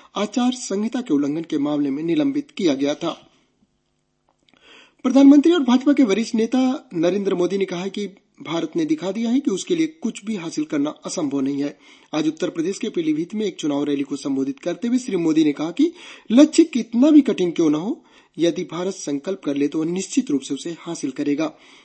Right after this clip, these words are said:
प्रधानमंत्री ने कहा कि इस प्रेरणा और ऊर्जा के साथ उनकी सरकार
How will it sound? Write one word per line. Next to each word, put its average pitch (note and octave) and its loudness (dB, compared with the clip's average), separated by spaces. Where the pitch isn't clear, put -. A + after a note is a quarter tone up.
प्रधानमंत्री F3 -2
ने E3 -4
कहा F#3+ -10
कि C4 0
इस - -4
प्रेरणा E3 -2
और E3+ -6
ऊर्जा E3 -4
के D3+ -6
साथ - -10
उनकी E3+ -6
सरकार F#3+ -6